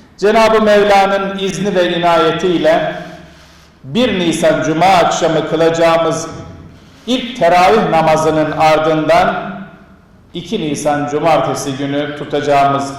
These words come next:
ilk oruç ile mübarek Ramazan ayına girmiş olacağız biiznillah.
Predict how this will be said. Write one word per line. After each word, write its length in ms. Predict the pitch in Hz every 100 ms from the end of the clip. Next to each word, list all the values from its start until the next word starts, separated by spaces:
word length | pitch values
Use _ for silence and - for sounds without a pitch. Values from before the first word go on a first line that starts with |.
| -
ilk 320 | 226 - 151
oruç 300 | 143 143 -
ile 360 | 131 135 - - - - - - - - -
mübarek 500 | 170 196 196 220 208 151
Ramazan 560 | 170 185 185 180 220 214
ayına 800 | 165 156 151 156 185 - - - - -
girmiş 380 | 143 151 147 -
olacağız 720 | 127 127 123 131 156 165 - - - 135
biiznillah. 640 | 120 120 117 117 113